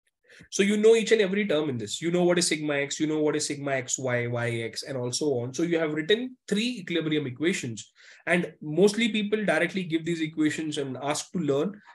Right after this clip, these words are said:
You know from where they are coming. We have done it for an easier case, which is for two D stress element. And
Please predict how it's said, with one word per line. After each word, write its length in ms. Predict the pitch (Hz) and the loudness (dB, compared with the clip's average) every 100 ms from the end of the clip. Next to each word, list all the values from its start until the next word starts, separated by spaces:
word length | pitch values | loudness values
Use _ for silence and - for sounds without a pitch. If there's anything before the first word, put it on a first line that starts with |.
| _ _ - | _ _ -4
You 320 | 185 196 254 | 2 4 4
know 360 | 196 180 202 220 | 6 8 8 8
from 320 | 214 202 175 | 4 2 4
where 220 | 151 151 | 2 2
they 120 | 147 | 0
are 120 | 120 | -4
coming. 320 | - 113 113 135 | -4 -8 -6 -4
We 120 | 180 | 0
have 280 | 196 180 135 | 2 2 2
done 160 | 135 | 4
it 100 | 220 | 4
for 100 | 247 | 2
an 60 | 247 | 2
easier 380 | 170 175 185 135 | 0 0 -2 -2
case, 480 | 107 147 - - _ _ _ _ - | -4 -10 -10 -14 _ _ _ _ -12
which 160 | 139 | -8
is 80 | 160 | -4
for 200 | 160 151 | -2 -2
two 140 | 170 156 | 0 0
D 120 | 165 | 0
stress 280 | - 135 127 | -2 -2 -4
element. 400 | 104 113 254 - _ _ _ - _ | -4 -4 -6 -10 _ _ _ -20 _
And 340 | 156 190 277 | 0 2 2